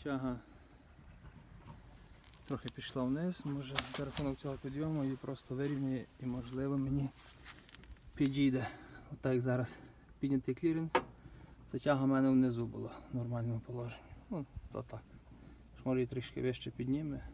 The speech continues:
можливо, буде. Добре. Ще різниця у вазі. Вага F R V тисячу шістсот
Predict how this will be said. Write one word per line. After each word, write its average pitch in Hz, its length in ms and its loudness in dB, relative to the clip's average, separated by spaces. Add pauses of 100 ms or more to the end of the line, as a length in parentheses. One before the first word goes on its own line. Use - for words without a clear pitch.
(360)
можливо, 127 440 -2
буде. 123 340 0 (1120)
Добре. 117 400 -4 (500)
Ще 139 200 -6
різниця 135 400 0
у 131 120 4
вазі. 131 480 2 (1200)
Вага 131 520 4 (220)
F 135 200 -4
R 127 200 2
V 131 320 4 (420)
тисячу 131 360 -6
шістсот 131 440 -4